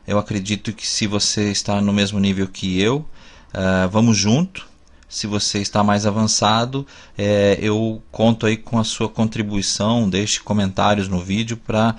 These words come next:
orientar a gente aí no que for possível.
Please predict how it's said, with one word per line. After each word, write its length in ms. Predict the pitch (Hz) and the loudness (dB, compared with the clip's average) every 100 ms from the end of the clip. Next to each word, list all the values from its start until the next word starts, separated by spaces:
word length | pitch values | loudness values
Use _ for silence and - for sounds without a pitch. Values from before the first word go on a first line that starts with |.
| - - - | -8 -20 -10
orientar 560 | - 107 110 98 104 104 | -2 2 2 2 2 2
a 80 | 98 | 2
gente 400 | 98 101 98 98 | 0 -2 -2 -4
aí 300 | 95 101 104 - - - - | -4 -4 -8 -18 -20 -20 -8
no 460 | 98 98 104 107 104 | -2 0 0 -2 -4
que 100 | - | -10
for 240 | 110 - 104 | -2 0 0
possível. 720 | 127 - - 113 131 143 | 0 -2 0 0 2 0